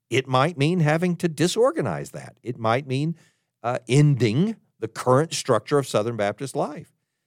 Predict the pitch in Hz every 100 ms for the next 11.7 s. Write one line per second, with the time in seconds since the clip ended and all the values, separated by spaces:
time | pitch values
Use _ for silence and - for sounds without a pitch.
0 | _ _ _ _ _ _ 104 120 139 180
1 | 160 156 139 107 120 233 349 - - 90
2 | - - 101 127 151 117 - - 90 117
3 | - 139 131 101 151 - 82 90 156 -
4 | 202 262 - 80 69 - - - _ _
5 | _ - 101 110 92 104 156 131 156 160
6 | 196 - 262 226 - _ _ - 123 127
7 | 117 117 139 160 117 131 156 160 - 190
8 | - 190 90 - 139 170 165 _ - 131
9 | 185 170 190 202 214 254 - 285 196 214
10 | 73 - 101 127 143 175 180 208 208 196
11 | 233 254 247 311 294 131